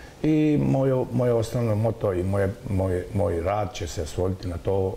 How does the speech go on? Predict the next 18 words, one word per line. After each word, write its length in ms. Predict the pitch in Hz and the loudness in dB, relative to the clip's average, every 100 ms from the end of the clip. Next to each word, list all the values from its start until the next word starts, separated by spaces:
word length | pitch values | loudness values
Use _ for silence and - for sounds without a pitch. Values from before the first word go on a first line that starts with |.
| 92 | -4
da 180 | 85 82 - - | -4 -6 -12 -4
poboljšam 640 | 92 92 87 85 95 90 92 - | -4 0 -2 0 0 -2 -4 -6
uvjete 560 | 92 87 85 90 85 90 - 107 | -4 -2 -2 -2 -2 -4 -8 -4
braniteljske 560 | 87 87 98 82 92 | -4 -4 -6 -6 -8
populacije, 920 | - 92 92 87 92 95 - 98 92 - - - - - | -8 -6 -2 0 0 -2 -2 0 0 -6 -16 -18 -18 -10
da 160 | - 87 | -2 -2
pomognem 560 | - 90 95 92 90 | 0 -2 0 0 -4
ako 180 | 82 92 | -6 -2
uđem 340 | 92 87 80 80 | 0 0 -4 -8
u 60 | |
Sabor 460 | - 98 98 95 90 - - - | -2 0 2 0 -2 -4 -14 -4
braniteljima 920 | 92 92 98 - 95 90 90 87 90 - | -2 -2 -2 -2 -2 -2 -2 -4 -6 -8
i 120 | 101 87 | -6 -6
sve 240 | - 98 | 0 0
oko 240 | 85 85 | 0 -2
njihovih 320 | 90 82 87 78 | -6 -4 -4 -4
problema 520 | 82 82 82 85 87 | -6 -6 -4 -4 -4
i 60 | 82 | -6